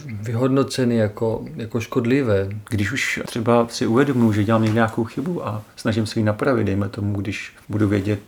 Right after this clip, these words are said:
Speaker 2: že pomlouvat druhé není dobré a že jim tím nepomáhám a sobě škodím, tak pokud se dostanu do společnosti lidí, který neznám, a oni to budou dělat, tak se s tomu přinejmenším nepřipojím. To je způsob, jak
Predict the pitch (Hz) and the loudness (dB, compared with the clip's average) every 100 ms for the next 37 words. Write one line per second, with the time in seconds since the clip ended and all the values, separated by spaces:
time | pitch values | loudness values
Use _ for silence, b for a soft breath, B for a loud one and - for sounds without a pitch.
0 | - 107 117 110 110 107 110 101 110 107 | -16 -10 -4 0 2 4 2 2 0 0
1 | 104 123 117 104 98 95 113 104 104 101 | 2 4 4 2 0 0 -2 0 2 0
2 | 98 107 104 110 107 104 104 101 131 131 | 2 0 2 2 2 2 0 -2 -4 -4
3 | 127 - 110 113 104 104 113 107 - - | -6 -10 -4 -2 -2 -2 -4 -4 -8 -12
4 | - - 113 113 127 113 120 113 107 - | -10 -6 -4 0 2 2 2 2 2 2
5 | 120 117 - 123 - - 120 117 113 113 | 2 2 2 -2 -4 -2 -2 -2 -2 4
6 | 120 117 104 - 110 104 104 110 107 101 | 4 4 -4 -2 0 2 2 2 2 2
7 | 101 - B B B B 117 120 120 123 | 0 -6 B B B B 4 6 6 4
8 | 117 120 110 117 120 120 - - 113 120 | 4 4 4 4 4 0 -8 -6 -4 -8
9 | - - 120 123 127 123 123 120 127 127 | -6 -2 0 0 0 0 0 -2 -2 -2
10 | 127 - 127 95 95 98 104 110 - 107 | -2 -4 -2 -2 -2 -4 -2 -2 0 -2
11 | - - 117 113 - | 0 0 -2 -4 -8